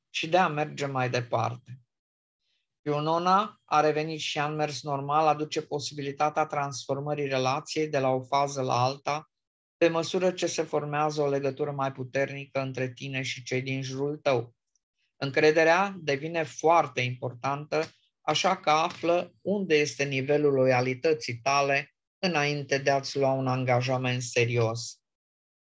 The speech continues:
Relațional, îți place să te joci și să tachinezi cu discuții și texte sugera-, sugestive,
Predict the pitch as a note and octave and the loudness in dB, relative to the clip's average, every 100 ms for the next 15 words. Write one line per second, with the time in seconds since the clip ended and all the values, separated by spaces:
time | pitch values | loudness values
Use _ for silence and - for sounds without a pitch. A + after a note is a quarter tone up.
0 | _ _ _ _ _ _ - F#3+ F#3 F#3 | _ _ _ _ _ _ 4 8 8 6
1 | - F#3+ F#3 E3 C3 C3+ - - E3+ F3+ | 2 0 2 2 2 0 -2 2 2 0
2 | F#3 G3 F#3 D#3 C3 B2+ D3+ - - D3 | -6 -6 -2 0 0 -2 -2 -6 -6 -6
3 | - C3 C#3 C#3 - B2+ B2 D3+ - C#3 | -4 -2 -2 -2 -6 -4 -4 -4 -8 -10
4 | C3+ C3 - D3+ - D#3 C#3+ A#2+ C#3 C#3 | -8 -10 -10 -10 -8 -8 -8 -2 -2 -2
5 | - C#3 - C3+ B2 B2 B2 C3+ - - | -6 -8 -6 -2 0 2 2 0 -6 -10
6 | - D3+ C3+ B2 - B2 B2+ C#3+ - | -6 0 0 0 -2 -2 0 0 -4